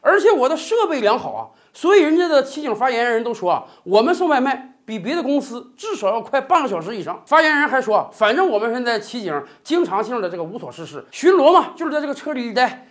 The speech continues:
也时间长了还可以睡一觉。与其大家都睡大觉没钱了，不如我们开设这个外卖业务。加拿大骑警真能开设外卖业务吗？其实我想想，难度太高了。你说这边送外卖呢，那边嘎嘣来个电话说有贼，你要去抓贼，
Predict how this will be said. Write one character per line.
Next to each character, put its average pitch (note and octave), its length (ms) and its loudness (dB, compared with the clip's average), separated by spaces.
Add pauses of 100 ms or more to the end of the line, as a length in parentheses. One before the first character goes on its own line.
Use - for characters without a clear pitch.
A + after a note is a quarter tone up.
(100)
也 - 220 -8
时 - 220 -10
间 E4 160 -2
长 C4 160 2
了 C#4 60 6
还 C4 80 -2
可 D4+ 40 -4
以 C#4+ 60 -4
睡 F4 220 -2
一 G3+ 80 -6
觉。 F3+ 180 -2 (240)
与 B3+ 180 -2
其 E4+ 240 2
大 F4+ 140 2
家 E4 100 4
都 D#4+ 120 -2
睡 D#4+ 120 -6
大 D#4 140 4
觉 D4 160 4
没 C4 100 0
钱 G#3+ 240 -2
了， G#3+ 200 0 (120)
不 F#4+ 120 0
如 B3+ 280 0
我 F#3 120 0
们 A3+ 120 0
开 B3+ 220 -2
设 B3 180 -4
这 F#3+ 80 -8
个 E3+ 180 -6
外 F3+ 180 0
卖 F#3 160 -2
业 D#3+ 160 -6
务。 G#2+ 40 -14 (160)
加 E4 200 4
拿 D#4+ 100 4
大 D#4 180 2
骑 C#4 220 -4
警 G3+ 140 0 (260)
真 F#4 240 0
能 G#3+ 180 4
开 G3+ 240 0
设 F3 280 -4
外 E3 180 -2
卖 D#3+ 160 -4
业 C#3 160 -6
务 A2 120 -10
吗？ F#2 80 -20 (460)
其 - 120 -16
实 D#4 80 -2
我 D#4 240 -2
想 F3+ 260 -6
想， D3 180 -10 (180)
难 G3+ 200 -4
度 - 100 -12
太 E4 220 -10
高 B2 200 -10
了。 G2+ 120 -18 (300)
你 B3+ 120 0
说 D#4+ 140 2
这 A4 200 4
边 D4+ 300 6
送 D#4+ 220 -4
外 D4 140 4
卖 D4 220 0
呢， G#3+ 140 -6 (120)
那 D#4+ 160 0
边 C#4 160 2
嘎 D4 120 2
嘣 D4 140 2
来 C4+ 100 2
个 C4+ 60 0
电 C4 160 -2
话 C4 100 4
说 C#4 140 -6
有 A#3+ 140 -2
贼， G3 400 -2
你 G3+ 100 -4
要 B3+ 60 0
去 B3+ 120 -6
抓 A#3+ 160 2
贼， F#3+ 240 -4